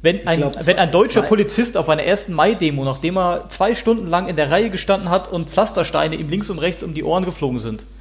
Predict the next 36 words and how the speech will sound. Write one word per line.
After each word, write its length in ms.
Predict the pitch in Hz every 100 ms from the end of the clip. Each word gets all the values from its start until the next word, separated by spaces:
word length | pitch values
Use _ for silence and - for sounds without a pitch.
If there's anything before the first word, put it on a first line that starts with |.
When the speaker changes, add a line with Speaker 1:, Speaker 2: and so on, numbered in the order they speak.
| - - - - -
Speaker 1:
und 260 | 190 160 - -
er 100 | 170
kriegt 260 | - 262 190
einen 180 | 220
zu 140 | 214 196
fassen 340 | 180 208 185
und 200 | 147 147
gibt 200 | 226 226
dem 120 | 233
mit 80 | 196
dem 60 | 175
Knüppel 320 | - 214 165
eins, 260 | 123 117 -
zwei, 320 | 127 107 - - - - - - - - - - - - - - - -
das 140 | 147
ist 220 | 208 - - - - - - -
wahrscheinlich 460 | 165 214 233 214
auch 80 | 208
nicht 140 | 202 -
in 40 |
Ordnung, 300 | 185 202 165
aber 80 | 135
da 80 | 139
habe 140 | 175
ich 80 | 190
ein 60 | 160
gewisses 360 | 156 208 196
Maß 220 | 165 175 -
für, 120 | 185
äh, 200 | - -
Verständnis 480 | 165 143 190 185 -
für. 280 | 135 113 - - - - - - - - - - - - - -
Aber 180 | 147 135
was 140 | 127
da 160 | - 226
passiert, 600 | 226 - 208 202 202